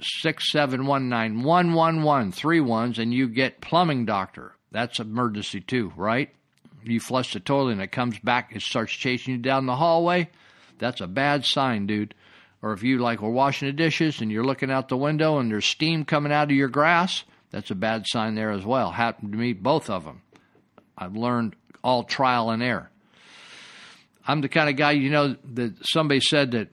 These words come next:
there's a lot of ways to learn. You can, you can read about other people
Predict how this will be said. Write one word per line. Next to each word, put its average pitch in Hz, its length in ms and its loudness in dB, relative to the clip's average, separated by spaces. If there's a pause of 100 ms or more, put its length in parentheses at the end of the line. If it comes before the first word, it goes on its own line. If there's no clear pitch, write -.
(960)
there's 120 220 0
a 131 40 -2
lot 151 200 6
of 147 60 2
ways 147 240 4
to 127 100 0
learn. 139 240 2
You 123 140 2
can, 117 220 -2 (140)
you 120 160 0
can 110 260 -4
read 175 260 4
about 120 280 2
other 113 180 0
people 120 480 -4